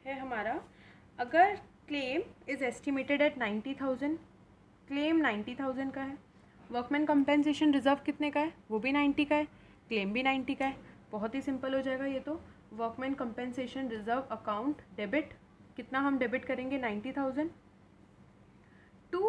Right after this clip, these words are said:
provision for workman compensation claim, कितना है, नाइंटी थाउजेंड। तो ना ही तो हमें इसको पार्टनर कैपिटल अकाउंट में क्रेडिट करने की ज़रूरत है, ना ही हमें रिवैल्यूएशन अकाउंट को डेबिट करने की ज़रूरत है।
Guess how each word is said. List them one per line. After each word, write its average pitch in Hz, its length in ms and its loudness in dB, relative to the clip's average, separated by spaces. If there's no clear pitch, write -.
provision 294 680 2
for 254 400 0
workman 277 580 -2
compensation 233 880 -4
claim, 262 260 -2
कितना 233 240 -6
है, 262 160 -2
नाइंटी 220 340 0
थाउजेंड। 175 380 -8
तो 226 60 -6
ना 226 200 -2
ही 247 160 2
तो 302 120 2
हमें 277 300 2
इसको 277 300 -2
पार्टनर 240 480 -2
कैपिटल 233 480 2
अकाउंट 285 320 6
में 294 120 6
क्रेडिट 277 360 2
करने 285 260 2
की 294 140 2
ज़रूरत 285 360 2
है, 320 160 0
ना 226 180 2
ही 247 180 0
हमें 262 320 2
रिवैल्यूएशन 214 640 2
अकाउंट 202 360 -2
को 330 120 0
डेबिट 214 340 2
करने 190 260 0
की 196 120 -6
ज़रूरत 170 380 -8
है। - 60 -20